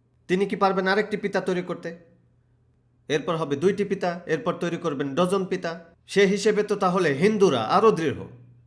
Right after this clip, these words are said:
তারা বিশ্বাসী কোটি কোটি দেবতায়, সব কিছুই ঈশ্বর, everything is God। তারা তো তাহলে আরও শক্ত, আরও যুক্তিসঙ্গত। কেন আপনারা অযৌক্তিক, কেবল একজন মানুষকে ঈশ্বর বানিয়েছেন? কেন আমাদের উচিত নয় আরও ঈশ্বর, আরও পুত্র থাকা?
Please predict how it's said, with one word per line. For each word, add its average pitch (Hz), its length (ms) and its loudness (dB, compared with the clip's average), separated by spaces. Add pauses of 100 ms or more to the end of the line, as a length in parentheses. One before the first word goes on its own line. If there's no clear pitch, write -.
(400)
তারা 170 180 2
বিশ্বাসী 180 440 -2
কোটি 220 280 2
কোটি 180 200 -2
দেবতায়, 120 420 -6 (180)
সব 240 240 -2
কিছুই 190 320 0
ঈশ্বর, 120 260 -8 (120)
everything 202 520 2
is 117 100 -8
God। 120 180 -4 (540)
তারা 170 180 0
তো 185 120 -4
তাহলে 175 300 0
আরও 190 180 4
শক্ত, 196 300 -2
আরও 175 220 4
যুক্তিসঙ্গত। 127 680 -8 (480)
কেন 208 200 0
আপনারা 190 300 0
অযৌক্তিক, 143 480 -4
কেবল 160 260 0
একজন 175 300 0
মানুষকে 165 360 -4
ঈশ্বর 143 220 -4
বানিয়েছেন? 110 460 -8 (340)
কেন 196 160 -2
আমাদের 202 340 0
উচিত 208 320 2
নয় 127 260 -4
আরও 202 260 2
ঈশ্বর, 190 300 0
আরও 196 220 0
পুত্র 175 300 -6
থাকা? 117 280 -12